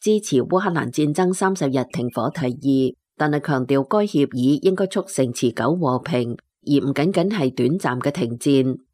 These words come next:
川普話普京嘅表態積極，但係唔夠全面，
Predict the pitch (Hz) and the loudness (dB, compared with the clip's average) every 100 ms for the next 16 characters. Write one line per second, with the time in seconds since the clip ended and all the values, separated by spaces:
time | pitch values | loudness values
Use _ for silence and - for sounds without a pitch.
0 | _ _ - 190 185 139 165 170 135 120 | _ _ 0 0 2 0 2 0 0 0
1 | - 127 165 208 208 - - 151 196 147 | 0 0 2 0 0 0 0 0 0 -2
2 | 139 180 - 135 123 143 - _ 143 139 | 2 0 0 -2 0 -2 -10 _ -4 0
3 | 139 131 120 147 143 151 123 117 120 131 | 0 0 0 0 0 0 0 0 0 2
4 | 170 | 0